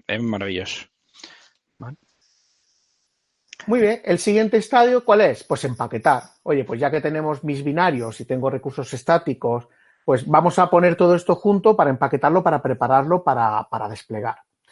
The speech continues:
Speaker 2: Aquí siempre, eh, me gusta re-, eh, reforzar y, y, y resaltar que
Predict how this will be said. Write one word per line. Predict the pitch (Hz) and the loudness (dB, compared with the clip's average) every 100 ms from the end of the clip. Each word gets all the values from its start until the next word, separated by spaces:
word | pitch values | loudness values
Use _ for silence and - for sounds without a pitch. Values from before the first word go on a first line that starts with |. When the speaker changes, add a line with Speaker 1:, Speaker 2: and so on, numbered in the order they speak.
| - - - - | -20 -20 -18 -2
Speaker 2:
Aquí | 180 220 | 0 2
siempre, | 240 247 240 247 254 - | 4 2 6 6 6 6
eh, | 170 165 | 6 6
me | 165 | 6
gusta | 180 190 208 | 2 4 2
re-, | 202 190 - | 2 -2 -2
eh, | 180 170 | -2 0
reforzar | 165 160 160 147 208 202 196 180 | -4 0 -2 0 2 4 4 4
y, | 160 | 0
y, | 160 151 | -2 -2
y | 151 | -4
resaltar | 151 151 139 190 185 175 | -4 -2 0 2 2 2
que | - 151 127 | 0 0 0